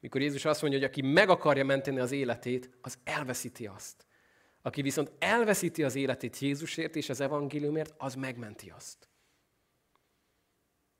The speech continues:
Egy mai bálvány, amit talán nehezebb felismerni. De mégis azt látjuk, hogy nincs ez messze. Itt Pál ezekkel vitatkozott, és mai napig se halt ki ez az irányzat. De nézzük tovább. Ez volt a második verzió, a második forgatókönyv,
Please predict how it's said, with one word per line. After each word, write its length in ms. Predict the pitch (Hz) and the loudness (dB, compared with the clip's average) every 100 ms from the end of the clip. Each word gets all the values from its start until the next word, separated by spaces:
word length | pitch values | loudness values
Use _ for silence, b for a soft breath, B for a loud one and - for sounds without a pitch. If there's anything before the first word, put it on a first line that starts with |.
| _ | _
Egy 100 | 127 | -2
mai 220 | 143 170 | 2 2
bálvány, 440 | 131 127 127 113 110 | 2 0 0 -2 -6
amit 140 | 120 | -6
talán 240 | - 131 131 | -2 -2 0
nehezebb 280 | 131 117 | -2 -4
felismerni. 760 | - 120 110 - 98 98 110 123 _ _ _ b b b _ | -6 -6 -6 -10 -14 -16 -18 -20 _ _ _ b b b _
De 80 | - | 0
mégis 240 | 156 156 | 0 2
azt 180 | 165 156 | 0 0
látjuk, 280 | 147 131 123 | -2 -4 -2
hogy 80 | 135 | -2
nincs 200 | 156 - | 0 -2
ez 100 | 123 | -2
messze. 320 | 131 120 - | -2 -2 -4
Itt 220 | 147 - | -6 -2
Pál 240 | - 160 139 | 2 4 4
ezekkel 340 | 156 180 127 | 2 2 2
vitatkozott, 640 | 143 196 143 - 113 110 | 2 0 -2 -4 -6 -8
és 100 | 113 | -8
mai 220 | - 143 165 | -2 0 0
napig 240 | 123 127 | -4 -6
se 120 | - | -8
halt 280 | 117 120 117 | -4 -4 -4
ki 100 | - | -6
ez 120 | 110 | -8
az 100 | 113 | -8
irányzat. 640 | 120 117 104 90 - - _ b b b b b - | -6 -6 -8 -12 -18 -20 _ b b b b b -4
De 80 | |
nézzük 360 | 160 302 226 185 | 0 2 0 0
tovább. 400 | 208 165 101 104 | 2 2 0 0
Ez 140 | 233 | 0
volt 140 | 214 - | 2 2
a 40 | |
második 460 | 107 117 - 143 143 | 2 0 0 -2 0
verzió, 520 | 151 165 110 123 123 | 2 2 -2 -2 0
a 40 | |
második 400 | 127 143 139 127 | 0 0 -2 -6
forgatókönyv, 920 | - 151 131 120 110 104 139 131 139 | -4 -2 -2 -2 -6 -2 0 0 -2